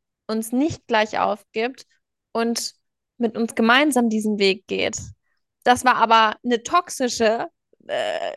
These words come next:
Einstellung, die ich mir selber eingeredet habe, weil wirklich, das hat sich immer wieder hingezogen und wir haben's probiert und wieder gelassen, probiert und wieder gelassen. Und, ähm,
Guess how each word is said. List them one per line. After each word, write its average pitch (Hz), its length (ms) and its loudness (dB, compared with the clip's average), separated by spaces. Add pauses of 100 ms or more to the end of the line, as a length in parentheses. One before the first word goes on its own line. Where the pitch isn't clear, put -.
Einstellung, 233 640 0
die 233 80 -6
ich - 100 -8
mir 254 140 -2
selber 240 360 4
eingeredet 196 640 -4
habe, 233 220 0 (540)
weil 233 440 0 (840)
wirklich, 233 400 -8
das 226 160 -8
hat 247 200 0
sich 240 300 -8
immer 262 280 0
wieder 247 180 -2
hingezogen 247 540 -6
und 214 80 -8
wir 214 60 -4
haben's 214 200 -6
probiert 220 680 -2
und 220 180 -6
wieder 214 180 2
gelassen, 208 480 -2
probiert 220 440 -2
und 214 120 -6
wieder 214 180 -2
gelassen. 214 460 -4
Und, 214 200 -6 (420)
ähm, 214 340 2